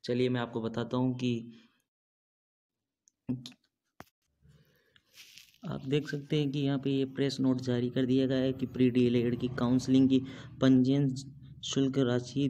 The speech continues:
तीन हज़ार का भुगतान ई मित्र डेबिट कार्ड या नेट बैंकिंग से कर सकते हैं। इसकी डेट बढ़ा दी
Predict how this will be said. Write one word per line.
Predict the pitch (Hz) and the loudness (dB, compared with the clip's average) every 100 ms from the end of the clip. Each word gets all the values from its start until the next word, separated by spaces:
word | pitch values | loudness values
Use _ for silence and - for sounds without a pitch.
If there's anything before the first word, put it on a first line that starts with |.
| 131 | 0
तीन | 123 123 | 0 2
हज़ार | 123 127 131 | 0 0 0
का | 127 135 | 0 -2
भुगतान | 120 120 - 131 123 127 | -2 -6 0 2 2 2
ई | |
मित्र | 117 120 117 120 | 0 -2 -4 -2
डेबिट | 120 117 117 | -2 -2 -4
कार्ड | - 113 | -8 -6
या | 113 | -4
नेट | 117 113 | -4 -4
बैंकिंग | 117 113 110 - 120 | -4 -6 -10 -6 -6
से | 113 123 | -6 -8
कर | 113 | -8
सकते | 110 123 - 139 | -6 -10 -4 -2
हैं। | 135 151 151 - - _ | -2 -2 -6 -18 -20 _
इसकी | 120 - | -10 -4
डेट | 127 123 117 - | 0 2 0 0
बढ़ा | 123 113 117 | -4 -2 -2
दी | 123 | 0